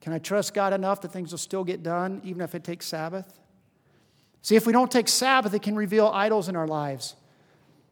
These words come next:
Idols of busyness, idols of stuff, materialism. It can reveal how much we worship success and significance because we're afraid if we don't keep grinding, we're not gonna achieve that.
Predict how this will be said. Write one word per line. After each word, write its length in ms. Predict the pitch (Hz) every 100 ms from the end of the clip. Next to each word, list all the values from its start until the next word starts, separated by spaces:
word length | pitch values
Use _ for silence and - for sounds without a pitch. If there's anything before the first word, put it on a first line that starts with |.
| _ -
Idols 320 | 180 196 196
of 140 | 175 151
busyness, 760 | 208 190 190 170 139 - - - -
idols 260 | 175 196
of 120 | 160 147
stuff, 560 | - - 214 196 -
materialism. 880 | 180 - 214 220 196 180 147 139 131 - _ _ - - -
It 100 | 190
can 120 | 208
reveal 340 | 208 220 247
how 160 | 185 233
much 260 | 226 226
we 100 | 233
worship 440 | 214 208 220 - 208
success 640 | - 185 - 226 233 214
and 120 | 196
significance 840 | 180 185 202 226 208 190 156 - - _ _ _ _ _
because 220 | 156 180
we're 120 | 190
afraid 260 | 202 208 220
if 80 | 190
we 80 | 202
don't 180 | 208
keep 200 | - 214
grinding, 480 | 170 190 214 214 196
we're 100 | 185
not 180 | 185 190
gonna 160 | 185 175
achieve 400 | 160 220 214 170
that. 300 | 160 143